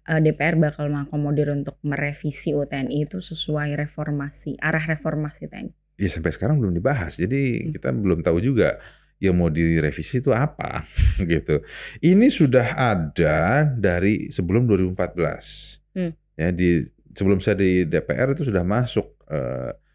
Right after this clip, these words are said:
Speaker 2: di dalam, eh, prolegnas, tapi tidak pernah, eh, masuk daftar prioritas sehingga tidak pernah dibahas. Dan di periode ini tidak masuk lagi. Jadi kalau orang ribut-ribut lah, ya ribut-ribut juga buat apa, orang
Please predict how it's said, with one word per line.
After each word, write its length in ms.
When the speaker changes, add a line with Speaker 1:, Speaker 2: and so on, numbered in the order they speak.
Speaker 2:
di 160
dalam, 400
eh, 320
prolegnas, 960
tapi 480
tidak 240
pernah, 240
eh, 240
masuk 320
daftar 240
prioritas 400
sehingga 240
tidak 240
pernah 160
dibahas. 560
Dan 320
di 160
periode 400
ini 240
tidak 240
masuk 240
lagi. 400
Jadi 560
kalau 240
orang 400
ribut-ribut 720
lah, 240
ya 480
ribut-ribut 560
juga 240
buat 240
apa, 140
orang 320